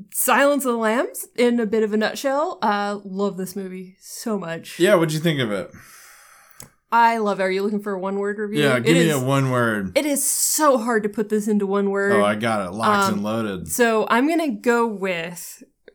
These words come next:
Speaker 1: this one kinda has a double meaning because I mean it toward myself and the world in general. Influential.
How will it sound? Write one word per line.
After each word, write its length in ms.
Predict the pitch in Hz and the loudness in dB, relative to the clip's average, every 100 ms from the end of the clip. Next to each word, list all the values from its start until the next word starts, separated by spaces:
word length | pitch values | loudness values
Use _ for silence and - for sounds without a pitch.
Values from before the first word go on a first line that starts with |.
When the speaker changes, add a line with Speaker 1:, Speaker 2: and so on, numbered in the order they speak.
| _ _ | _ _
Speaker 1:
this 200 | 214 214 | -6 -2
one 200 | 220 214 | 0 0
kinda 360 | 208 226 233 233 | -2 -4 -2 0
has 220 | 220 214 | 0 0
a 60 | |
double 280 | 208 202 190 | -2 -2 -2
meaning 400 | 196 196 180 180 | -4 -4 -4 -8
because 280 | 180 175 180 | -12 -10 -8
I 120 | 180 | -8
mean 200 | 175 180 | -8 -10
it 220 | 175 - - | -10 -12 -12
toward 260 | 190 185 | -10 -6
myself 540 | 190 190 196 196 202 - | -4 -2 0 0 -2 -8
and 480 | - 220 214 202 202 - - _ _ _ _ _ | -6 -2 -4 -6 -10 -16 -20 _ _ _ _ _
the 80 | 220 | -4
world 380 | 190 208 220 214 | -2 0 0 0
in 100 | 208 | -2
general. 540 | 202 214 240 254 269 - _ _ | 0 -2 0 -2 -4 -10 _ _
Influential. 840 | 247 294 294 277 226 240 - 196 | 0 0 0 -2 -2 -2 -6 -10